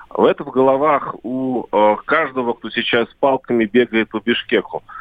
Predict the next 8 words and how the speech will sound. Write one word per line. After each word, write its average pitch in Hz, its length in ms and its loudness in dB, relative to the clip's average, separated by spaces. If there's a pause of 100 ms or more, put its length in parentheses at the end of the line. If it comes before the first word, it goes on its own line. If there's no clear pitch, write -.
(200)
Они 120 200 2
победители. 123 760 -2 (520)
И, 143 460 6
э, 127 960 2 (220)
здесь 127 500 -4 (260)
очень 151 340 -6
удивительно, 147 720 0
что, 131 580 4